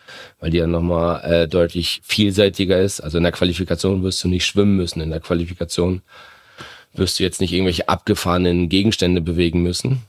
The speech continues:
Das wird dann eher von den Übungen relativ einfach gehalten sein. Aber solltest du dich qualifizieren,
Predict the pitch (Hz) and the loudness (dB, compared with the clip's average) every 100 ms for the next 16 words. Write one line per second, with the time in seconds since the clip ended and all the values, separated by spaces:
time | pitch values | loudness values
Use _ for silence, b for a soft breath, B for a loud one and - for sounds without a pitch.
0 | - - 82 80 85 87 90 90 92 - | -16 -10 -8 -2 -2 0 -2 -4 -8 -10
1 | - 90 92 - 92 82 90 92 92 87 | 0 2 2 2 0 0 0 0 2 2
2 | 90 - 85 - 87 95 - - 98 95 | 0 -2 -12 -4 -2 0 -4 -2 0 0
3 | 101 101 98 101 107 110 _ _ - 80 | 0 0 2 2 -2 -6 _ _ -4 0
4 | 82 82 82 82 80 80 90 98 98 - | 2 2 2 0 -2 -2 2 2 0 -4
5 | 98 87 - 98 87 90 - - 98 107 | -4 -4 -2 0 0 -4 -6 -2 0 0